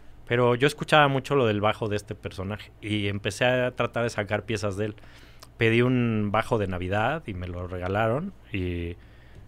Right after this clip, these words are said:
empecé a, a, a, a tomar clases. Tomé al final diez años clases de bajo.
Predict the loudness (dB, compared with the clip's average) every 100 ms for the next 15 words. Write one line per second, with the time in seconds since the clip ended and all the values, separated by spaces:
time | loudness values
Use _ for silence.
0 | -14 -12 -8 0 4 4 2 0 -4 -12
1 | -18 -16 -14 -12 -6 -8 -8 -10 -6 0
2 | 0 2 4 4 2 0 -2 -4 -2 0
3 | 0 0 -2 -6 -6 -4 -4 -4 -4 -4
4 | -2 -4 -4 -2 -2 -2 -8 -10 -6 -4
5 | -6